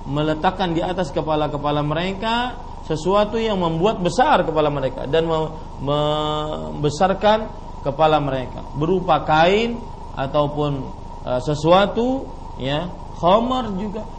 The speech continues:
sampai seperti punuk onta yang panjang dan kurus. Ibnul Arabi, seorang ulama hadis bermazhab Maliki, mengatakan,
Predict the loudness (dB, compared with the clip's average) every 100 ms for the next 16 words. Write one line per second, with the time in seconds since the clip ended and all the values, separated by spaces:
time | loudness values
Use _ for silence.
0 | -12 -2 2 2 0 -2 -2 -2 -2 -4
1 | -6 -6 -6 -6 -6 -6 -4 -4 -2 -4
2 | -6 -6 -4 -2 -4 -6 -6 -4 -6 -8
3 | -12 -12 -12 -12 -12 -12 -14 -14 -12 -8
4 | -4 -2 -2 -6 -6 -6 -2 -2 -2 -4
5 | -6 -8 -8 -8 -8 -8 -10 -12 -14 -14
6 | -14 -14 -14 -14 -14 -14 -14 -14 -14 -12
7 | -12 -12 -12 -12 -12 -12 -12 -12 -12 -12
8 | -2 2 2 4 4 4 4 4 2 -2
9 | -6 -2 0 0 0 0 0 0 -2 -2
10 | -4 -2 -4 -6 -10 -12 -14 -10 -6 0
11 | 2 4 2 2 2 2 0 -4 -4 -2
12 | 0 2 2 6 6 6 4